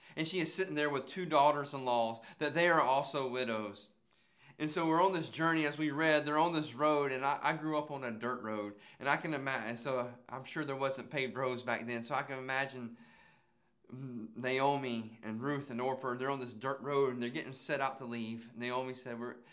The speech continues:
I heard that it's good. I heard Bethlehem's in good shape now,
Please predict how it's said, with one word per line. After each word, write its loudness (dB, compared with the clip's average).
I 2
heard 0
that -2
it's -6
good. 0
I 2
heard 0
Bethlehem's -2
in -8
good -6
shape -6
now, -4